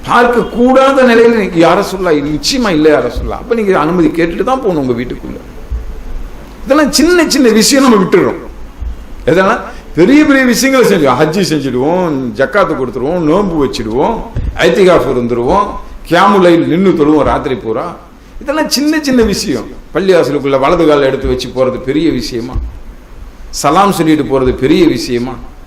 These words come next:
சின்ன சின்ன விஷயம். ஆனா மார்க்கத்திலே இந்த சின்ன சின்ன விஷயங்கள்ல நாம சரியான முறையில சலாம் சொல்றது, அனுமதி கேட்டு போறது.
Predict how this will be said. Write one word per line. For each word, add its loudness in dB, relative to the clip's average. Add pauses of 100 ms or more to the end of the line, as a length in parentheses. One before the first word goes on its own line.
(100)
சின்ன -4
சின்ன -2
விஷயம். -6 (540)
ஆனா -4
மார்க்கத்திலே -2
இந்த 0
சின்ன -2
சின்ன -2
விஷயங்கள்ல 2 (340)
நாம 0
சரியான 2
முறையில 2
சலாம் -2
சொல்றது, -2
அனுமதி 2
கேட்டு -2
போறது. -2